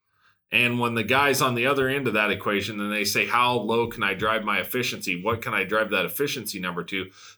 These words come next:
They're looking at every opportunity they can identify to manage and try to lower their cost of production by efficiency.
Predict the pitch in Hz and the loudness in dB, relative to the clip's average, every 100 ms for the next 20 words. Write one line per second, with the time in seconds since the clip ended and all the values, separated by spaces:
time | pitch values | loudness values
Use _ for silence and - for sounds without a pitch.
0 | - 120 143 131 131 127 131 110 101 110 | -2 2 4 4 2 2 2 0 2 0
1 | 113 113 107 104 92 113 107 101 92 101 | 2 2 2 0 -6 -4 -2 -2 0 0
2 | 104 101 101 92 90 101 92 98 92 87 | 0 -2 -4 -2 0 -2 0 0 0 -2
3 | 98 107 98 92 85 - 95 - - 107 | 0 0 0 -2 -4 -8 -8 -4 0 2
4 | 104 101 - 104 92 90 - _ - 107 | 2 -2 -2 0 0 -4 -12 _ -6 2
5 | 117 117 107 104 101 98 101 98 - - | 4 4 4 2 0 0 0 0 -2 -6
6 | 92 101 101 - 90 90 90 - 107 104 | -2 0 0 -6 -4 -2 -2 -4 -4 -4
7 | 80 - - | -6 -14 -16